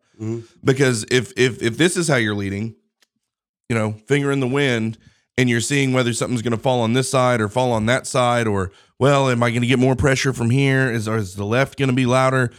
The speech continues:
Speaker 2: Are these far right people gonna be louder? Are, uh,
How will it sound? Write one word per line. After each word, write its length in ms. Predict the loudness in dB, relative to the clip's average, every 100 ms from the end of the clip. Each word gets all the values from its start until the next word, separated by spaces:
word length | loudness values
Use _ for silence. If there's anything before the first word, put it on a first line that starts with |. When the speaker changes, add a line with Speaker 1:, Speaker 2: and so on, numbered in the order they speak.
| _ -2
Speaker 2:
Are 100 | 0
these 300 | 0 -2 -10 -16
far 400 | -2 2 4 4
right 340 | 2 2 0
people 300 | -2 0 0
gonna 160 | 0 2
be 140 | 2
louder? 480 | 4 4 2 2 -2 -6 -20 _ _
Are, 340 | 0 2 2 2
uh, 420 | 2 4 2 0